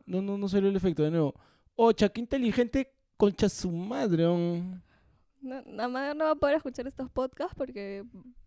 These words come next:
Speaker 2: vives diciendo lisuras.
Speaker 1: <laughs> Soy Felipe. No vas a reprimirme, oprimirme.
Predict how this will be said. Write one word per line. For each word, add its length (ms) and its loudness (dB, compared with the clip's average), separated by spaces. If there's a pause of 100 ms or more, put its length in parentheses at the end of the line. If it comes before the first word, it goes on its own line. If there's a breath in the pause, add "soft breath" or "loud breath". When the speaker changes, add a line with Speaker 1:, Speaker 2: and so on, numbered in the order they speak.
(300)
Speaker 2:
vives 320 -2
diciendo 300 -8
lisuras. 420 -10 (160)
Speaker 1:
<laughs> 1040 -2
Soy 160 0
Felipe. 540 -4 (720)
No 180 2
vas 220 2
a 120 0
reprimirme, 1040 2
oprimirme. 1000 2